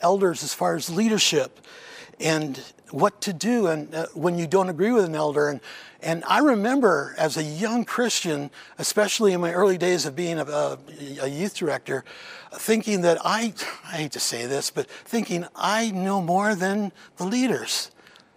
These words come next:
There was an arrogance that I had as I was working with kids.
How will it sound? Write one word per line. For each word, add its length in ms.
There 100
was 140
an 160
arrogance 680
that 120
I 100
had 440
as 160
I 120
was 180
working 220
with 140
kids. 600